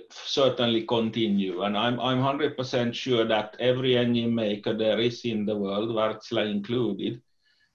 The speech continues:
have come to realize the importance, uh, of, of the, the engine being upgradable with, with whatever technology will, will be available and whatever fuel will be,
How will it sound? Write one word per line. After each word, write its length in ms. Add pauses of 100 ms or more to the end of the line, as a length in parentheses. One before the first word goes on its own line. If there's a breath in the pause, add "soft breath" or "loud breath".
have 300
come 260
to 120
realize 500
the 160
importance, 1000 (100)
uh, 320 (100)
of, 400
of 320
the, 400
the 460 (380)
engine 520
being 480 (160)
upgradable 960 (200)
with, 220 (200)
with 220
whatever 760
technology 600
will, 200 (120)
will 200
be 180
available 680
and 200
whatever 520
fuel 440
will 260
be, 400